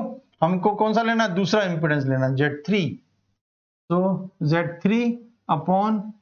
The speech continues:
Z two plus Z three, ये आ गया, राइट? ज़ेड थ्री upon Z two plus Z three into I, ये जो हमने करंट निकाला, into I। तो ये सॉल्व कर सकते हैं आप, ये सॉल्व हो जाएगा, कोई दिक्कत नहीं है इसमें। तो आपको क्या मिल गया?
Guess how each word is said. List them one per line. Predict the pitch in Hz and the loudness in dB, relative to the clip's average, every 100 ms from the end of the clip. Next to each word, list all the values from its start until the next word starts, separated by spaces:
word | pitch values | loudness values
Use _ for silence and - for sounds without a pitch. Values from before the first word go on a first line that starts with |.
| - | -4
Z | 151 170 175 - | 0 2 0 0
two | 202 190 | -2 0
plus | 196 202 196 | 0 2 2
Z | 175 165 - | 2 0 0
three, | 185 202 269 - - _ _ | 0 0 0 -6 -16 _ _
ये | 160 165 | 0 2
आ | 165 | 2
गया, | 185 262 262 269 269 _ _ _ _ _ _ _ - | 2 0 -2 -8 -16 _ _ _ _ _ _ _ 0
राइट? | 247 349 - - - | 0 0 -10 -16 -6
ज़ेड | 147 175 165 160 | 0 0 -2 -2
थ्री | 220 208 | 2 2
upon | 190 202 226 190 | 0 0 0 0
Z | 185 190 | 0 0
two | 190 | -2
plus | 185 170 | 0 0
Z | 160 165 165 | 2 0 0
three | - 247 220 | 0 0 0
into | 180 170 262 294 285 - - 156 | 0 2 2 0 -2 -8 -4 -2
I, | 151 120 98 _ 147 | 0 -2 -8 _ -2
ये | 143 | 0
जो | 156 | 0
हमने | 151 151 143 - _ - | 0 -2 -4 -14 _ -4
करंट | 165 160 135 | 0 0 -2
निकाला, | 117 - 113 - _ _ _ _ _ _ - | -4 -6 -10 -12 _ _ _ _ _ _ -2
into | 165 160 143 | 0 2 2
I। | 110 | 0
तो | 110 - _ _ _ _ - 196 | -4 -10 _ _ _ _ -2 0
ये | |
सॉल्व | 208 247 247 | 2 2 2
कर | 247 | 0
सकते | 240 226 | -2 0
हैं | 240 | 0
आप, | 233 | 0
ये | 208 | 0
सॉल्व | 208 208 | 0 0
हो | 202 | 0
जाएगा, | 208 202 214 | 0 0 -2
कोई | 190 185 | 0 0
दिक्कत | 180 202 | 0 0
नहीं | 185 196 | 0 0
है | 185 | 0
इसमें। | 185 202 | -2 -10
तो | _ _ - 185 | _ _ -2 0
आपको | 190 226 180 | 0 -6 -2
क्या | 220 | 0
मिल | 208 208 | 2 2
गया? | 240 | 0